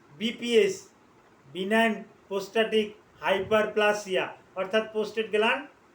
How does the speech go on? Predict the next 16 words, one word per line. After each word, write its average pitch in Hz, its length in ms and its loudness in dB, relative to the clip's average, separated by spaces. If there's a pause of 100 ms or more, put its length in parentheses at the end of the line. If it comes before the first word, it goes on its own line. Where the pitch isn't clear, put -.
(800)
আগের 220 300 4
মতো 214 200 4 (160)
থাকে 190 240 0 (100)
না, 156 80 -2 (440)
ও 185 60 -2 (160)
ফুলে 208 280 4 (120)
যায়, 190 220 4 (340)
ফেঁপে 196 300 0 (120)
যায়, 180 220 2 (680)
এনলার্জ 220 400 6 (140)
করে, 180 200 2 (720)
এনলার্জ, 196 400 0 (380)
মাইল্ড, 196 260 2 (100)
মডারেট, 202 400 0 (400)
সিভিয়ার, 214 500 2 (420)
সিভিয়ার 208 480 2